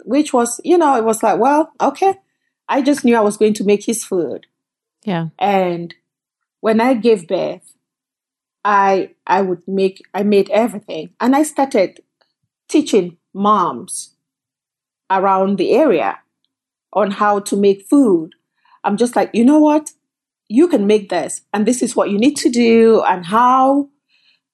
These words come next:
Speaker 1: And that little group grew to about three hundred moms.
Speaker 2: Oh my
Speaker 1: Not
Speaker 2: goodness,
Speaker 1: once
Speaker 2: were they
Speaker 1: in my
Speaker 2: coming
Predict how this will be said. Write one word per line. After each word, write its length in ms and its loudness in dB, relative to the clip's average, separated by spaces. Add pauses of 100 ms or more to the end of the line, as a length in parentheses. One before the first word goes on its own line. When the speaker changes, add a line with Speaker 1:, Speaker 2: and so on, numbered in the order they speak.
(140)
Speaker 1:
And 180 0
that 180 0
little 320 2
group 560 -2 (1200)
grew 420 4
to 220 0
about 340 -2
three 200 2
hundred 340 2
moms. 520 -6 (840)
Speaker 2:
Oh 60 -2
my 160 2
Speaker 1:
Not 100 -4
Speaker 2:
goodness, 260 2 (100)
Speaker 1:
once 20 -2
Speaker 2:
were 140 -2
they 120 -2
Speaker 1:
in 60 0
my 100 4
Speaker 2:
coming 200 2